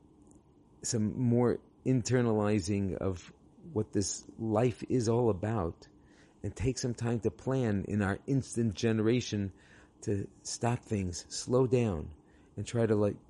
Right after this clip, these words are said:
plan for that future. And if we do that, then Be'ez Hashem,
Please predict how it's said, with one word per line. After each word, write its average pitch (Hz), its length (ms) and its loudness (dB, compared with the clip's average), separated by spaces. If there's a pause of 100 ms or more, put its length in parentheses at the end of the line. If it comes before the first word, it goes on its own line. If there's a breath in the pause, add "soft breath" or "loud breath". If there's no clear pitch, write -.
(500)
plan 113 380 0
for - 140 -8
that 95 180 0
future. 98 460 -6 (680 loud breath)
And 101 100 -6
if 92 80 -6
we 107 100 -2
do 120 240 0
that, 104 260 2
then 98 180 0
Be'ez 101 200 0
Hashem, 98 460 -2